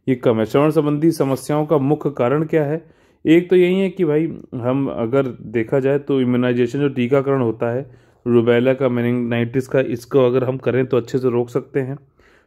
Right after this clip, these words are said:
ठीक, मड-, और मैटरनल और नियोनेटल केयर यानी कि मदर का और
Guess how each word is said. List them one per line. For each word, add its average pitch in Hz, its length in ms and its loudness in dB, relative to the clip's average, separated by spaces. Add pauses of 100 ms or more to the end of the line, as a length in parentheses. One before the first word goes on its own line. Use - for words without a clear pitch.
(120)
ठीक, 165 300 0 (280)
मड-, 123 320 2
और 120 380 4
मैटरनल 120 480 0
और 143 160 2
नियोनेटल 131 500 0
केयर 127 260 0
यानी 120 260 -2
कि 123 100 -4
मदर 117 320 -2
का 131 240 -2
और 117 380 0